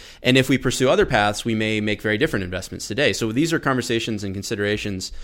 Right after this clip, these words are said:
that we need to make now. Um, and we need to think about how policy decisions shape that, how research investment portfolios shape that, um, and how investments that businesses are making today shape our options.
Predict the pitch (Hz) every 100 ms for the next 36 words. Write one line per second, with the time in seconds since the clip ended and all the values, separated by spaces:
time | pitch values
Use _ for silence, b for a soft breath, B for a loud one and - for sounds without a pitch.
0 | b b 98 104 104 95 135 147 95 87
1 | 87 92 b b - 101 95 92 92 98
2 | 95 92 - 107 98 95 90 98 92 -
3 | 101 101 - 101 92 98 95 - 92 -
4 | 92 90 87 90 98 95 92 92 90 -
5 | 92 - 98 - 95 92 92 - 92 80
6 | 92 87 - b b b - 92 82 82
7 | 82 98 98 90 90 113 - 95 - 95
8 | 113 110 95 95 92 90 92 95 98 -
9 | 92 90 - 92 98 98 - 107 -